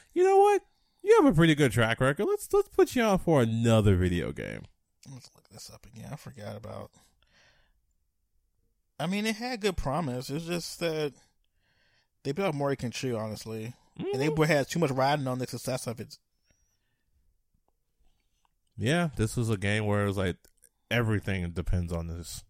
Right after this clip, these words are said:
Speaker 2: Yeah. I mean, I remember I played it. I'm like, "This is, this is aight. It's cool, I guess." But this wasn't captivating enough to get the sales they needed for this game to be a success.
Speaker 1: You lost focus too much.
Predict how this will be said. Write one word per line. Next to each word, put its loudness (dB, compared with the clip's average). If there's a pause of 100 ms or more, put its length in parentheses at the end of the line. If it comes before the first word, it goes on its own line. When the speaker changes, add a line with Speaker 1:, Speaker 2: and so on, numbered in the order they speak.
Speaker 2:
Yeah. -6 (1700)
I -8
mean, -2
I 2
remember 0
I 4
played -4
it. -4
I'm -4
like, -8
"This -12
is, -6
this -2
is -4
aight. 0 (400)
It's -10
cool, -4
I -4
guess." -4 (760)
But -6
this -2
wasn't 4
captivating 0
enough -4
to -6
get -6
the -4
sales -2
they -4
needed -4
for -8
this -10
game -8
to -8
be -10
a -10
success. -10 (100)
Speaker 1:
You 0
lost 2
focus -4
too -8
much. -8